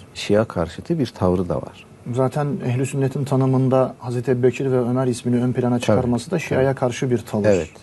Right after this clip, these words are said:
Speaker 1: evet.
Speaker 2: aynı zamanda.
Speaker 1: Öyle. Çünkü Mutezile'nin bu konuda herhangi bir şeyi yok, e, itirazı yok. E, şu da cali bir dikkattir. İmam Ebu Hanife'nin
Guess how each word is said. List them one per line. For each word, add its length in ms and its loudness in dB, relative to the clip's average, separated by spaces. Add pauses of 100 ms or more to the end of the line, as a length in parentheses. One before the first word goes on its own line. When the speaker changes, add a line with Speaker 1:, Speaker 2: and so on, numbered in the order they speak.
(120)
Speaker 1:
evet. 160 0
Speaker 2:
aynı 180 -2
zamanda. 320 -6
Speaker 1:
Öyle. 300 2 (100)
Çünkü 380 0 (460)
Mutezile'nin 680 2
bu 60 -2
konuda 380 0
herhangi 420 0
bir 40 -6
şeyi 340 -2
yok, 260 -4 (400)
e, 40 -6
itirazı 460 -4
yok. 140 -6 (280)
E, 60 -4
şu 200 2
da 120 8
cali 340 4
bir 100 -8
dikkattir. 720 -6
İmam 340 0
Ebu 280 0
Hanife'nin 1300 2